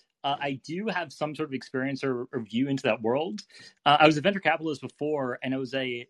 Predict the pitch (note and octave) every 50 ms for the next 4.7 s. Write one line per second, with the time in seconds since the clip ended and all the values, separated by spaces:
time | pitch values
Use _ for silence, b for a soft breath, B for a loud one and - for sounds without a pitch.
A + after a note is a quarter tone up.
0 | _ - G3+ G3 - C#3+ - F3 E3+ - E3+ D3 B2+ A#2 A2 A2 - - B2 A#2
1 | G#2+ A#2 A#2 A2 - - A2+ G#2+ G#2+ G#2+ G#2 - - C#3 B2+ B2 B2 - C#3+ D3
2 | E3 E3+ C#3+ - C#3+ - C#3 C3+ C3 - - - A#2 A2+ A2+ A2+ G#2+ - A2+ A#2
3 | - - A#2 A#2 A2+ - - A2+ A2+ A2+ A2 - A#2 - - - A2+ G#2+ - G#2+
4 | G#2 - - B2 A#2 A2+ G2+ G2+ G#2 - - - -